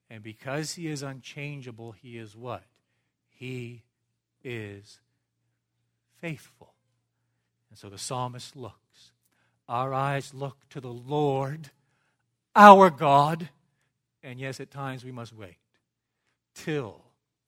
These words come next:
he has mercy upon us. John Calvin expressed that sentiment beautifully in these words, "It is sweet." It's not my word, that's his word. It is sweet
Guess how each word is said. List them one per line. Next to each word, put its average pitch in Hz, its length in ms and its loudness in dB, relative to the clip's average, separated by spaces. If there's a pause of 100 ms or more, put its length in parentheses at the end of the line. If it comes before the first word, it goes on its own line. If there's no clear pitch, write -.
(400)
he 120 320 -12
has 113 400 -12
mercy 107 640 -18 (420)
upon 101 380 -18
us. 90 80 -20 (300)
John 123 260 -10
Calvin 127 480 -8
expressed 131 460 -16
that 120 160 -16
sentiment 123 560 -14 (520)
beautifully 135 600 -10
in 117 80 -16
these 120 200 -14
words, 113 400 -14
"It 147 140 -12
is 135 160 -10
sweet." - 640 -14 (1300)
It's - 80 -20
not 139 140 -12
my 143 180 -6
word, 131 240 -10
that's 135 160 -14
his 135 180 -12
word. 123 300 -16 (1120)
It 143 160 -10
is 131 120 -10
sweet - 640 -14